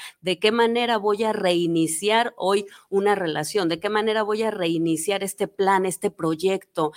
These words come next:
este negocio, lo que quiero hacer con mi vida, de qué manera.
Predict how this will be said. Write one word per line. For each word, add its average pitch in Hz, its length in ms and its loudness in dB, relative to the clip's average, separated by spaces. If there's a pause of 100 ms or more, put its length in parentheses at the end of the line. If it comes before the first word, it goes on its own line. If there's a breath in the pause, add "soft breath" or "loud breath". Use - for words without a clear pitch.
(160 loud breath)
este 190 280 2
negocio, 165 920 0 (240 soft breath)
lo 202 200 -2
que 196 160 -6
quiero 226 300 4
hacer 214 500 0
con 170 180 0
mi 156 140 0
vida, 175 260 -2
de 165 200 -4
qué 226 180 2
manera. 175 680 0